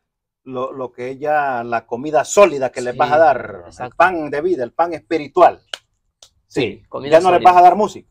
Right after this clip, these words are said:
Speaker 2: No. Sí, claro, alabanzas.
Speaker 1: Alabanzas.
Speaker 2: Alabanzas, sí.
Speaker 1: Pero va a ser más mensaje.
Speaker 2: Más mensaje.
Speaker 1: Ya vamos a hablar de eso con el Buki. ¿Qué tipo de mensaje va a traer?
Speaker 2: Claro que sí.
Speaker 1: ¿Qué tipo de mensaje?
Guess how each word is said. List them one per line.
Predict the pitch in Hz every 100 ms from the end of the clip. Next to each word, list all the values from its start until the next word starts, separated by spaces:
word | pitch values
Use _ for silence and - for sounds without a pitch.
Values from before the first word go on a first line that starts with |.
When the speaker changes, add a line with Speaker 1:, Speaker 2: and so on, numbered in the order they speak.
| -
Speaker 2:
No. | 160 - _ _ _ _
Sí, | _ 294
claro, | 240 214 240
alabanzas. | 175 156 196 214 180 165
Speaker 1:
Alabanzas. | 160 170 175 135
Speaker 2:
Alabanzas, | 143 165 156 - _ _
sí. | - 123 101 -
Speaker 1:
Pero | 135 127 110 98 98
va | 123
a |
ser | 143 131
más | 139 135
mensaje. | 123 117 135 - _ _
Speaker 2:
Más | 131 135
mensaje. | 127 113 113 107 _ _ _ _ _ _
Speaker 1:
Ya | 104
vamos | 120 127
a | 131
hablar | 139 131
de | 143
eso | 147 127
con | 120 117
el |
Buki. | 131 170 - 117 -
¿Qué | 123
tipo | 120 131 -
de | 120
mensaje | 113 110 117 113
va | 113
a |
traer? | 117 120 110 - _ -
Speaker 2:
Claro | 127 135 123
que | 117
sí. | -
Speaker 1:
¿Qué | 147
tipo | - 170 170
de | 165
mensaje? | 156 - _